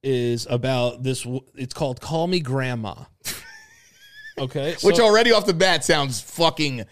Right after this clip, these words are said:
Speaker 2: sinister and
Speaker 1: I'm
Speaker 2: weird
Speaker 1: already,
Speaker 2: in an, in a
Speaker 1: I'm,
Speaker 2: cute way,
Speaker 1: I'm
Speaker 2: right?
Speaker 1: so lit and ready for this. At this
Speaker 2: Right.
Speaker 1: point, I'm like, "Call me Grandma." Like, what, what are we gonna do here?
Speaker 2: Yeah, yeah.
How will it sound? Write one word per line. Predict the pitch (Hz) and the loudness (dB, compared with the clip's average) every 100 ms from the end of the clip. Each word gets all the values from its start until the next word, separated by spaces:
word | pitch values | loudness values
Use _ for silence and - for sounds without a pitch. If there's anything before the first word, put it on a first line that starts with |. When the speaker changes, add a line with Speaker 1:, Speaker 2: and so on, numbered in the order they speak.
| _ - | _ -8
Speaker 2:
sinister | - - 165 147 - 113 107 | -2 2 2 2 -2 -6 -6
and | 113 | -2
Speaker 1:
I'm | 127 | 2
Speaker 2:
weird | 151 | 4
Speaker 1:
already, | 170 160 135 | 6 4 4
Speaker 2:
in | |
an, | 131 | 4
in | 127 | 4
a | 131 | 2
Speaker 1:
I'm, | |
Speaker 2:
cute | - 151 143 | 0 -2 0
way, | 113 117 | 0 0
Speaker 1:
I'm | 139 | 0
Speaker 2:
right? | 135 | -2
Speaker 1:
so | 113 - 147 135 | -2 -2 0 0
lit | 127 127 123 107 | 0 0 0 -2
and | 113 | -6
ready | 110 107 | -8 -10
for | - 107 | -12 -14
this. | 98 92 113 | -14 -14 -12
At | 101 | -10
this | 104 | -10
Speaker 2:
Right. | - | -10
Speaker 1:
point, | 113 101 | -12 -12
I'm | |
like, | 101 101 | -14 -14
"Call | - 123 | -10 -8
me | 110 | -8
Grandma." | 101 98 87 90 - - - | -12 -16 -18 -20 -20 -16 -8
Like, | 123 120 | -6 0
what, | 131 127 | 0 0
what | 139 | -2
are | |
we | 135 | -2
gonna | 131 117 | -4 -6
do | 110 117 | -6 -8
here? | 101 98 - - | -6 -8 -10 -14
Speaker 2:
Yeah, | |
yeah. | 78 | -16